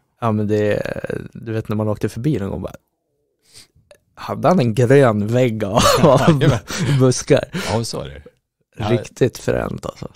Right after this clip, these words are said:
Speaker 2: Ja, det, den är, de som bott där innan har ju gjort ett gott jobb.
Speaker 1: Mm.
Speaker 2: Jag kanske inte gör ett lika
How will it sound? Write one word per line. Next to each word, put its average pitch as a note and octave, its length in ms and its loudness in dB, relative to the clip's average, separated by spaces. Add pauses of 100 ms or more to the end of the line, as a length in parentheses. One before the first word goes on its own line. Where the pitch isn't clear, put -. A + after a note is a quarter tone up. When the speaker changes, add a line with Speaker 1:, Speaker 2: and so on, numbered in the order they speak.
(440)
Speaker 2:
Ja, A2 160 -8
det, A2+ 140 -8
den A2+ 220 -8
är, A#2 140 -6
de B2 240 -4
som B2 160 -6
bott A#2+ 200 -8
där D2+ 100 -8
innan D#2 340 -10
har D2+ 120 -10
ju D2 80 -12
gjort D2 180 -16
ett - 120 -20
gott - 260 -18
jobb. - 200 -18 (220)
Speaker 1:
Mm. A#2 260 -2 (100)
Speaker 2:
Jag E2 520 -8
kanske E2 220 -12
inte C#2 200 -16
gör C#2 200 -14
ett - 120 -20
lika D2 360 -16